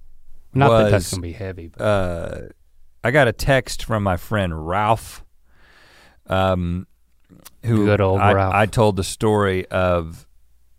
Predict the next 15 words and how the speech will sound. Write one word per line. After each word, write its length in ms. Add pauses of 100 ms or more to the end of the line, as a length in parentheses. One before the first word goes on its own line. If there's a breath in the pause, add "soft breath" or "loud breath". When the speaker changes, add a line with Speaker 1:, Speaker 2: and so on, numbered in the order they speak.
(260)
Speaker 2:
our 200
skiing 720
misadventures 920
and 100
how 160
he 80
had 120
led 180
me 120
to 100
the 100
top 300
of 60
the 60
mountain, 600